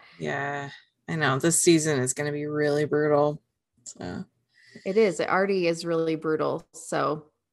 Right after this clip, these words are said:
Speaker 1: Mm-hmm.
Speaker 2: We're, we're experiencing an extreme drought in Utah.
Speaker 1: Yeah.
Speaker 2: I, I mean, I've never lived through anything like it before, so it's, it's not fun. It's
Speaker 1: Mm-mm.
Speaker 2: not fun.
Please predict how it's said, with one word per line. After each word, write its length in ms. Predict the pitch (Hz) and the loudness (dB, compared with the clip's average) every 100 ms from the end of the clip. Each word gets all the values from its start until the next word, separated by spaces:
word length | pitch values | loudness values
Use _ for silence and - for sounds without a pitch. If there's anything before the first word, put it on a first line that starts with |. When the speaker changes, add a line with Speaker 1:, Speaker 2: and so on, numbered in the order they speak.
| _ | _
Speaker 1:
Mm-hmm. 420 | 185 165 175 175 | -2 0 0 0
Speaker 2:
We're, 300 | 180 185 190 - _ | 0 -2 -2 -6 _
we're 140 | 190 190 | -6 -6
experiencing 1120 | - - - - 160 160 160 - 160 160 - | -6 -16 -14 -2 0 0 -4 -6 -8 -8 -8
an 120 | 170 | -8
extreme 600 | 165 - - - 165 160 160 | -8 -8 -12 -8 -6 -4 -2
drought 580 | 160 147 143 - - - _ _ _ _ | 0 0 0 -4 -16 -18 _ _ _ _
in 160 | 170 170 | -4 -2
Utah. 500 | 180 - 151 127 165 - _ _ _ _ _ _ _ _ _ _ _ _ _ _ | -2 -2 0 0 -2 -12 _ _ _ _ _ _ _ _ _ _ _ _ _ _
Speaker 1:
Yeah. 240 | - - 156 | -6 -2 -2
Speaker 2:
I, 80 | - | -4
I 40 | 160 | -8
mean, 220 | 160 - | -10 -6
I've 200 | - 170 | -2 -2
never 300 | 170 160 165 | -2 -2 -2
lived 380 | 160 156 147 147 | 0 0 -2 -10
through 240 | - 160 143 | -8 -4 -4
anything 300 | 151 151 151 | -4 -6 -6
like 200 | 147 151 | -4 -6
it 100 | - | -8
before, 520 | 151 147 135 175 - _ | -6 -4 -2 -4 -8 _
so 480 | - - 156 123 160 - _ _ - | -14 -8 -6 -6 -6 -14 _ _ -8
it's, 440 | 156 - - - _ _ _ _ | -8 -8 -16 -18 _ _ _ _
it's 280 | 190 - 202 | -8 -8 -6
not 320 | 220 262 - | -6 -6 -4
fun. 280 | 349 208 156 - _ _ _ _ | -2 -2 -4 -12 _ _ _ _
It's 180 | 240 233 | -10 -4
Speaker 1:
Mm-mm. 140 | 208 | -4
Speaker 2:
not 60 | 185 | -4
fun. 100 | - | -8